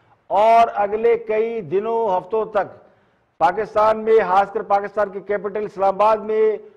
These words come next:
गोरों का राज रहेगा। और जिनकी security भी हमने देनी है और खर्चे भी हमने बर्दाश्त करने हैं।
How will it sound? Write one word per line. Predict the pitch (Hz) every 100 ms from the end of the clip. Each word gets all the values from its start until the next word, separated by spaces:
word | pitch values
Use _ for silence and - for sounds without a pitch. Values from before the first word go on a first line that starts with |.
| _
गोरों | 101 147 226 254
का | 233
राज | 208 180 147
रहेगा। | 127 101 90 _ _ _ _
और | 180 220
जिनकी | 202 214 214 220 226
security | - - 220 214 233
भी | 220
हमने | 196 160 180 240
देनी | 220 208 175
है | 135 117 - _ _ -
और | 190 202
खर्चे | 220 214 233
भी | 226 208
हमने | 190 233 233
बर्दाश्त | 196 190 202 196
करने | 190 165 151
हैं। | 131